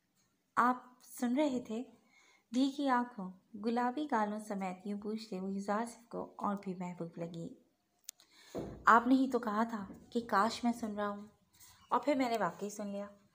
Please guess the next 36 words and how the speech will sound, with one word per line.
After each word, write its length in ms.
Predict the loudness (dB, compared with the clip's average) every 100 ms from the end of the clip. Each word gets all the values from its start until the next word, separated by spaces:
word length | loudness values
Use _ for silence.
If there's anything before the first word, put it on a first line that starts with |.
| _ -20 4
और 100 | 6
मैं 120 | 8 6
ये 260 | 2 2
सोच 280 | 2 2 2
रहा 140 | 0 0
था 140 | -2
कि 120 | 0
अगर 320 | 0 2 2
अच्छा 380 | 0 -6 2 4
लगता 500 | 6 4 0 0 0
तो 140 | 0 -4
पहले 400 | -2 -2 0 -2
क्यों 160 | 0
नहीं 200 | 0 0
बताया?" 480 | -4 -6 -8 -8 -14 -20 _ -20 _ _ _ _ -20 -20 _ 0
युजासिफ 500 | 6 6 6 2 0
की 100 | 2
बात 260 | 4 4 2
सुनते 300 | -2 -2 -2
वो 120 | -2
दोबारा 380 | -2 -2 -2 -2
अपना 340 | -6 -6 -6
सर 260 | -4 -4 -6
उसके 280 | -8 -12
सीने 260 | -8 -6 -6
पर 200 | -6 -8
रख 120 | -8 -12 -20
चुकी 240 | -12 -12
थी। 320 | -10 -12 -14 _ _ _ _ _ _ _ _ _ _ -4
युजासिफ 500 | 4 4 4 0 -4
ने 80 | 0
दोनों 320 | 0 2 2
बाजुओं 360 | 2 0 -2
से 180 | -6 -8
उसके 280 | -10 -8 -10
गिर्द 360 | -4 -4 -4